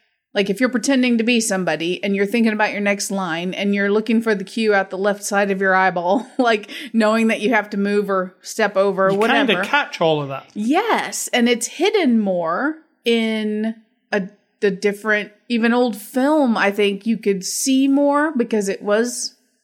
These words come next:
Speaker 1: if you really look at really old films, it's pretty in your face too. You know, it's a lot more, it's like this kind of, and you see a lot more of it. Whereas the kind of muddiness of digital and maybe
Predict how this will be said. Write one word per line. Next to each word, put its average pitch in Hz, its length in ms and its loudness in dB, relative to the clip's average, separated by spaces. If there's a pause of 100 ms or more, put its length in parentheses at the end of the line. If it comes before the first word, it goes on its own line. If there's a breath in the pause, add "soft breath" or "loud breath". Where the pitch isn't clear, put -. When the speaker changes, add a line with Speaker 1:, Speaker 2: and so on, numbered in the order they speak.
(240)
Speaker 1:
if 196 160 -8
you 214 100 -2
really 220 140 2
look 208 140 2
at 196 100 0
really 208 220 2
old 208 260 0
films, 226 560 0
it's - 160 -10
pretty 214 520 -2 (840 soft breath)
in 196 160 2
your 190 120 0
face 190 360 0
too. 147 280 2
You 143 100 -6
know, 175 160 -2
it's 180 180 -4
a 202 120 0
lot 208 180 4
more, 190 260 0 (640)
it's 208 120 -4
like 208 200 2
this 214 400 2
kind 160 380 -2
of, 196 260 -6 (600 loud breath)
and 214 160 2
you 208 100 0
see 262 220 0
a 208 80 2
lot 180 180 0
more 170 160 -4
of 160 80 -6
it. - 100 -8
Whereas 190 380 0
the 202 140 -6
kind 247 260 -2
of 202 160 -2
muddiness 214 800 0
of 180 200 -2
digital 190 1080 -2
and 190 160 -4
maybe 185 500 -4